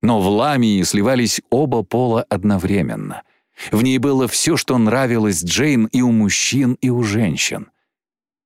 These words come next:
«Так поцелуй меня». Ламия опустила к ней голову.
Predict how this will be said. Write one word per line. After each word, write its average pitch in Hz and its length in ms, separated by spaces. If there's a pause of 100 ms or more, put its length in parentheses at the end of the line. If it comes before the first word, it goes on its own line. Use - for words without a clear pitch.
(420)
«Так - 220
поцелуй 82 600
меня». 82 460 (1500)
Ламия 113 580
опустила 95 680
к - 120
ней 82 180
голову. 57 600